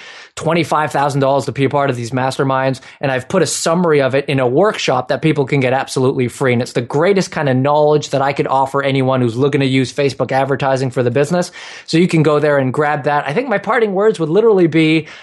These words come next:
um, uh, live in the now. And as, as, as, as kind of cliche as that sounds,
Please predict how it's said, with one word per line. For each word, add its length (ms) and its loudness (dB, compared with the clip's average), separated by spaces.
um, 560 0
uh, 200 -2
live 200 2
in 120 -2
the 80 0
now. 260 0
And 100 0
as, 240 -2
as, 200 -2
as, 240 -4
as 400 -4
kind 180 -4
of 140 -4
cliche 480 0
as 100 2
that 220 -2
sounds, 520 -2